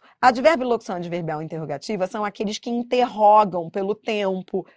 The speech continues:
pelo modo, pelo lugar. Tudo bem? Então, na letra A, eu tenho o quando, que é advérbio interrogativo de tempo. Você vai dizer o nome dele completo. É assim, ó, advérbio interrogativo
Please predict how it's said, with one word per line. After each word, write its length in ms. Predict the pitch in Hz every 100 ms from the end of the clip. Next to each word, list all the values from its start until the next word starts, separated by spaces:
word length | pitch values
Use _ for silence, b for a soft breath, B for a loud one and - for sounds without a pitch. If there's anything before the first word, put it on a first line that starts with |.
| b
pelo 300 | 208 202 214
modo, 560 | 208 202 190 190 175
pelo 260 | 190 190 175
lugar. 640 | 185 214 214 202 202 - _ _ _ _ _ _ -
Tudo 180 | 262
bem? 280 | 226 294 381 - b
Então, 320 | - 294 311 320
na 140 | 330
letra 320 | 285 240 285
A, 380 | 285 277 302 349
eu 140 | 311 320
tenho 300 | 311 311 349
o 40 |
quando, 520 | 370 370 320 285 214
que 220 | 214 339 311
é 220 | 202 - -
advérbio 560 | 196 190 208 202 240 -
interrogativo 720 | 214 220 208 196 196 214 196
de 120 | 214
tempo. 640 | 240 196 170 165 - 160 165 _ _ _ b b b
Você 100 | 208
vai 140 | 233
dizer 160 | 214 262
o 60 |
nome 240 | 262 262 233
dele 200 | 254 262
completo. 600 | 285 294 262 233 214 226
É 20 |
assim, 360 | 226 - 214
ó, 120 | 190 170
advérbio 1080 | - 185 156 156 147 147 151 160 170 226 262 - _ _ _ _ _ _ _ -
interrogativo 1600 | 220 254 294 - 233 214 190 175 160 - - 165 160 165 190